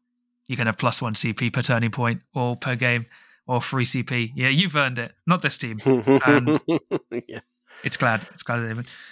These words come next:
Speaker 1: So you've got Exhalation and Pain. Um, so friend-, basically friendly operatives aren't injured. And if they've taken damage, you can reroll one of your defense dice. But once again, doesn't really matter. You, you actually like the not injured part, especially when you've got, like,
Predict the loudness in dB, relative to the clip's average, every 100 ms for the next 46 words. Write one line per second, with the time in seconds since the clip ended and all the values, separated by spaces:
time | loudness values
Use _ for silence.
0 | -12 0 2 2 2 2 2 0 2 0
1 | 0 2 2 2 -2 -4 -2 0 0 -2
2 | 2 2 2 0 -2 -2 -2 0 0 -2
3 | -4 -2 0 0 0 0 -2 -4 -10 _
4 | _ _ -4 0 2 2 0 -2 -10 -4
5 | -4 0 0 0 0 -2 0 2 2 0
6 | -2 -4 -2 0 2 2 2 -2 -6 -4
7 | -2 -2 -4 -6 -4 -2 -2 -2 -4 -6
8 | -6 -6 -4 -2 -2 -6 -14 _ _ _
9 | _ _ -2 -2 -2 0 0 2 2 2
10 | 0 0 0 2 4 2 0 -2 0 0
11 | -2 -6 -2 -2 -2 -2 -2 -2 -2 -2
12 | -2 0 0 0 -2 -4 -4 -6 -6 -8